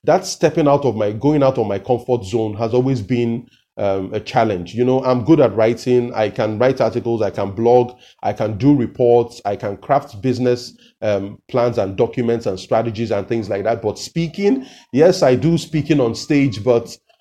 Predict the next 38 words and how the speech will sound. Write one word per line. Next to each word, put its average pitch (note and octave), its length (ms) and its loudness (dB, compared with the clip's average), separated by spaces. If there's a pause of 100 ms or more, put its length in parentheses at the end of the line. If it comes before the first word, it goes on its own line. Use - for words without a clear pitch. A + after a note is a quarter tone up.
(140)
uh, E3+ 180 0
the, C#3 160 2
a F#3 100 4
podcast D3+ 520 2
is G#2+ 80 -12
a A2+ 80 -2
totally B2+ 320 -2
different A2+ 320 0
thing. A2+ 100 -4
And B2+ 160 2
I'm B2 140 2
very E3 260 2
glad B2+ 300 4
I A2+ 120 0
am G#2 160 2
facing B2+ 420 -2
up - 280 0 (300)
to A#2 100 -6
this A2+ 260 -2
fear. F2 400 -6 (400)
And, B2 440 2
um, A#2 500 0 (180)
which F#3 260 -2
is C3+ 80 2
another C3 300 6
key C3 280 -4
giveaway G#2+ 480 -2
for, F2+ 400 -2
for - 180 -4
this G#2 320 -2
episode. F2+ 580 -8 (420)
You B2 100 0
need D3 160 -2
to - 80 -4
confront A#2 600 -2
your F#2 140 -4
fears. F#2 400 -6
And A#2 360 -2